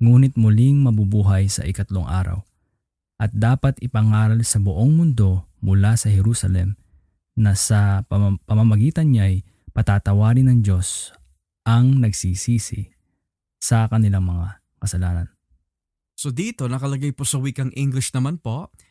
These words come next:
Speaker 2: "And he said to them, 'Thus it is written,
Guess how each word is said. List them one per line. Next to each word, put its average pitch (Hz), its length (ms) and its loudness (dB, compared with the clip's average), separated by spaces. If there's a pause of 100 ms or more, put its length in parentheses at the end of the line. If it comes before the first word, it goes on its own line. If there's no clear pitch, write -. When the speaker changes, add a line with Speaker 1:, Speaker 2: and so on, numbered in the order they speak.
(240)
Speaker 2:
"And 127 180 -2
he 208 220 -4
said 185 420 -4
to 208 160 -6
them, 117 380 -6
'Thus 139 420 -6
it 170 160 -8
is 151 160 -6
written, 113 540 -12